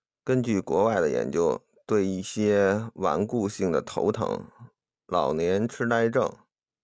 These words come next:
还有小孩儿多动症、抑郁症等都有一定的效果。如果能够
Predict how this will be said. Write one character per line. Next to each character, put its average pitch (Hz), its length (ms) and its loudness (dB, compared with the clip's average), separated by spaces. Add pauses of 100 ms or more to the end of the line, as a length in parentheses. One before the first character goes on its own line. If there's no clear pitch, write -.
(800)
还 104 160 -2
有 101 320 4
小 62 320 -2
孩 - 140 -6
儿 104 200 0
多 123 280 0
动 120 200 -2
症、 80 240 -4 (1500)
抑 120 180 -4
郁 107 200 0
症 104 280 0
等 - 340 -6 (140)
都 98 140 2
有 76 120 0
一 62 100 -10
定 87 220 -2
的 55 260 -2
效 67 280 -2
果。 - 340 -16 (2750)
如 107 220 -2
果 95 180 4
能 104 300 2
够 101 400 2